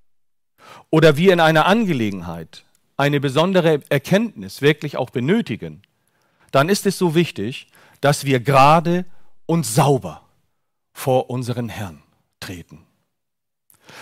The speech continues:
Was meine ich damit? Wenn wir uns die Verse vierzehn bis sechzehn,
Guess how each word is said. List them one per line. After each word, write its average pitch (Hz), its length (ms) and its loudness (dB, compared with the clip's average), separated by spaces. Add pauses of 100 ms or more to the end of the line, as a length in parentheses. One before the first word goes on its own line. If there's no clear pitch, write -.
(100)
Was 139 140 2
meine 190 260 6
ich 113 120 -4
damit? 87 380 -10 (1120)
Wenn 156 160 2
wir 175 160 6
uns 175 380 -2 (520)
die 151 80 -2
Verse 156 680 4 (580)
vierzehn 180 540 4
bis 143 160 -2
sechzehn, 92 680 0